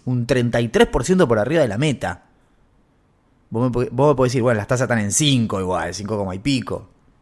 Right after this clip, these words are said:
Sigue siendo real positiva. Sí, lo de real positivo, sí. La propia Reserva Federal te dice, "No tenemos idea de dónde está la tasa natural de largo plazo, no tenemos idea de,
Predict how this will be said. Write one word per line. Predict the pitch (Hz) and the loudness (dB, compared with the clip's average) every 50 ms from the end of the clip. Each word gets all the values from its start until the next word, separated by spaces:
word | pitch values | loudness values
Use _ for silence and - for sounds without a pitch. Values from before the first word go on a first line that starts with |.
| _ _ _ _ _ | _ _ _ _ _
Sigue | - - 101 101 | -12 -8 -8 -8
siendo | 92 107 101 104 101 | -6 -6 -6 -6 -4
real | 95 95 101 107 107 - | -4 -2 -2 -4 -4 -6
positiva. | - 101 - - 90 87 131 143 139 123 104 95 92 - _ _ _ _ _ - - | -8 -12 -10 -10 -8 -4 0 0 2 2 0 -2 -4 -8 _ _ _ _ _ -14 -10
Sí, | - 262 269 233 196 - - _ _ - - | -6 -4 -4 -4 -4 -6 -12 _ _ -12 -2
lo | 165 202 202 | 2 4 4
de | 220 | 6
real | 220 226 247 302 302 240 165 | 4 6 4 4 2 2 -2
positivo, | 180 151 175 180 - 311 311 262 175 135 | -6 -4 -4 -2 0 0 2 2 2 0
sí. | - - 127 - 120 | 0 -4 -6 -4 -2
La | 123 127 | -2 0
propia | 123 220 220 165 | 0 0 0 -2
Reserva | 156 143 180 165 151 | -4 -2 -2 -2 0
Federal | 151 165 190 196 | 0 0 0 0
te | - | -2
dice, | 160 - 151 | -6 -6 -6
"No | 180 190 | -6 -4
tenemos | 175 165 175 175 151 | -4 -4 -2 -2 0
idea | 147 151 151 | 2 2 2
de | 147 | 2
dónde | 160 160 135 | 2 -2 -2
está | 120 - 143 | 0 0 0
la | 120 110 | 0 0
tasa | - 120 - 117 | -2 -6 -6 -6
natural | 104 92 104 110 117 123 110 98 | -6 -4 -2 -2 -2 -2 -2 -4
de | 95 | -6
largo | 95 98 95 95 92 | -8 -6 -6 -6 -2
plazo, | 127 147 151 143 127 117 - 131 | 2 4 4 4 4 2 0 -4
no | 170 156 | -4 -4
tenemos | 143 127 135 127 113 107 | -4 -4 -2 -2 -4 -2
idea | 113 123 123 110 | -2 -2 0 0
de, | 101 104 101 107 | -2 -2 -6 -8